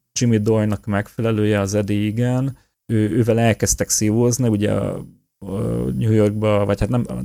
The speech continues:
nem New Yorkba, Amerikában az a szabály, hogy húsz évet lehúzol rendőrként, akkor jogosult vagy nyugdíjra. Ezért van mindig a filmekben, hogy izé még három napon van a nyugdíj, még mit tudom én, tehát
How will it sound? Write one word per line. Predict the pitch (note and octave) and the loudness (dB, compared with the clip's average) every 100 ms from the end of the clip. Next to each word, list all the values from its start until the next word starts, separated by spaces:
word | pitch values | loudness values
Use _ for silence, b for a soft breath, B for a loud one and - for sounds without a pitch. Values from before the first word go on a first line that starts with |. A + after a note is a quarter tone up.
| B2 | -2
nem | A#2+ | 0
New | A#2 A2+ | 2 4
Yorkba, | A2 A2 A2 | 4 2 2
Amerikában | A2+ G#2 - A2 A2 | 2 2 0 -2 0
az | G#2+ | -2
a | |
szabály, | - - G#2 G#2+ | -4 -4 -2 0
hogy | G#2 - | -2 -2
húsz | A#2+ - | -4 -2
évet | G2+ G2 | 0 0
lehúzol | A2 G#2+ G#2 G#2 | 0 0 0 0
rendőrként, | A2+ C3+ B2+ - A2 - | 0 2 0 0 -4 -4
akkor | - - G#2 | -10 -4 -2
jogosult | G#2+ G2+ G2 - G#2 - | 0 2 2 0 -4 -2
vagy | G2 G2+ | -2 2
nyugdíjra. | G2+ F#2 F#2 G2 G2+ G#2 | 2 2 2 2 2 -4
Ezért | - B2 A2 G2+ | -4 -2 0 0
van | G#2 | 2
mindig | G#2 G#2 | 2 2
a | G#2+ | -2
filmekben, | - A2 F#2+ G2+ G#2+ | -2 -2 0 -2 -2
hogy | G2 G2+ | -4 -4
izé | F#2 G2 G2 | -2 -2 -2
még | G#2 | -4
három | - G#2 G2 G2+ | -2 0 2 0
napon | F#2+ - F#2+ | -2 -4 -4
van | F2+ | -2
a | |
nyugdíj, | F#2+ A2 A#2+ A2+ | 0 0 2 2
még | G2+ | 0
mit | A#2 | -2
tudom | B2+ C#3+ C#3+ | -2 -2 0
én, | C#3+ | 0
tehát | C3 C3+ - | -2 -6 -6